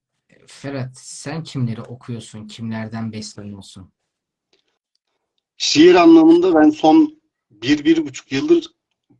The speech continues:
Speaker 2: yani soluksuz bir İsmet Özel beslenmesi var. Melih Cevdet Anday var. Onun dışında hem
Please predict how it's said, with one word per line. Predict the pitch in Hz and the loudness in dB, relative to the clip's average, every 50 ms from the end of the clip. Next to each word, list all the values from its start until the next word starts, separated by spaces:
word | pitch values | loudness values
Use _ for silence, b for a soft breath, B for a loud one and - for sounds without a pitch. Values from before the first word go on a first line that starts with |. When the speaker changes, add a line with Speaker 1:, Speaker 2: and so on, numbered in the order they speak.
| _ _ _ _ _ | _ _ _ _ _
Speaker 2:
yani | 123 123 120 117 117 117 117 117 113 110 101 98 78 - - | -6 -6 -4 -2 -2 0 0 0 0 -2 -2 -6 -10 -12 -16
soluksuz | - - - 143 139 135 131 - 165 151 143 | -12 -4 -2 0 0 0 -2 -4 -4 -4 -4
bir | 139 | -4
İsmet | 131 127 - 143 131 123 127 - | -6 -6 -6 -6 -6 -6 -6 -6
Özel | 127 117 127 131 127 - - - - - - 117 113 | -6 -4 -4 -4 -6 -6 -12 -16 -12 -10 -10 -4 -2
beslenmesi | 120 120 120 - 120 113 110 113 110 101 - - 110 | -2 -4 -2 -4 -4 -4 -2 -2 -4 -4 -4 -4 -4
var. | 120 135 - - - - - _ - | -4 -4 -4 -10 -16 -20 -20 _ -10
Melih | 117 120 120 120 123 | -6 -4 -4 -4 -4
Cevdet | - 131 123 120 113 131 | -2 0 0 0 0 0
Anday | 127 127 123 113 104 95 | 0 0 0 0 -2 -2
var. | 98 120 135 - - - - _ _ _ _ _ _ _ _ - | -2 -4 -6 -8 -12 -18 -20 _ _ _ _ _ _ _ _ 0
Onun | 113 123 139 160 180 180 | 2 4 4 4 4 2
dışında | 160 156 - - 156 156 160 165 165 170 175 175 - - _ _ _ _ _ | 0 -2 0 4 4 6 8 8 6 4 2 0 -4 -8 _ _ _ _ _
hem | - 131 143 151 160 | -6 -2 0 2 2